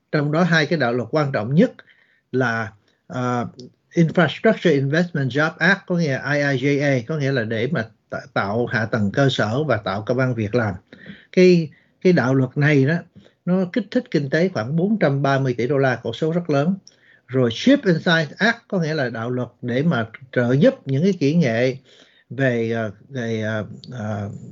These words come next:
chất bán dẫn và chip đó, ờ, là khoảng năm mươi ba tỷ đô la,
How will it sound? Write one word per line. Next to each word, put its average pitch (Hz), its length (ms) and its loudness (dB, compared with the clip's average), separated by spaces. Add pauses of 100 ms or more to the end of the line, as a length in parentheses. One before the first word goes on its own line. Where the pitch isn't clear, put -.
(540)
chất 226 220 2
bán 220 240 6
dẫn 151 360 2
và 113 180 2
chip 247 300 2
đó, 247 80 0 (640)
ờ, 117 120 -10
là 110 320 -6
khoảng 127 240 -2
năm 143 120 2
mươi 143 100 2
ba 131 200 2
tỷ 120 180 -4
đô 135 140 0
la, 127 300 2